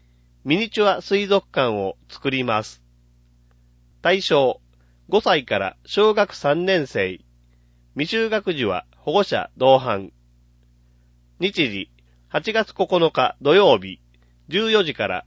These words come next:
十五時三十分。場所、富田公民館。料金、百五十円。問い合わせ、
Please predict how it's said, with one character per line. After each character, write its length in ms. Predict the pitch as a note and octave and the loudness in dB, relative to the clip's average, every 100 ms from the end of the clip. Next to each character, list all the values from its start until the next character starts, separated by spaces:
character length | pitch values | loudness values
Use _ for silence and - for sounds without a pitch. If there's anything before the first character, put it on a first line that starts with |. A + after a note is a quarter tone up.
| _ C#3+ | _ -6
十 200 | F#3 G#3+ | -2 0
五 120 | G#3 | 0
時 100 | D3+ | -2
三 280 | C3 B2+ C3 | -4 -4 -2
十 160 | E3 | -4
分。 420 | E3 _ G#2+ E2+ - _ _ _ _ _ _ _ _ _ _ _ | -4 _ -6 -6 -12 _ _ _ _ _ _ _ _ _ _ _
場 100 | C3 | -4
所、 280 | C#3 C#3 A#2+ - _ _ _ - | 0 0 -2 -6 _ _ _ -4
富 220 | G#3 A3+ | -4 0
田 100 | A3 | -2
公 220 | G3+ G3+ | 0 0
民 280 | G3 E3 A#2+ | 2 0 -2
館。 300 | G2 F#2 F2+ _ _ _ _ _ _ _ _ _ _ _ _ | -4 -6 -10 _ _ _ _ _ _ _ _ _ _ _ _
料 260 | G3 A3+ D#3+ | 4 4 4
金、 340 | A#2 F#2+ F2 _ _ _ | -2 -6 -8 _ _ _
百 280 | - D3+ G#3 | -8 -4 2
五 140 | A3 | 2
十 280 | F#3+ E3+ B2+ | 4 0 2
円。 280 | G2+ E2+ - _ _ _ _ _ _ _ _ _ _ _ _ | 0 -4 -12 _ _ _ _ _ _ _ _ _ _ _ _
問 180 | D#3 G3 | 0 2
い 60 | |
合 60 | F3+ | 2
わ 120 | D#3 | 2
せ、 240 | - A#2+ | 0 -4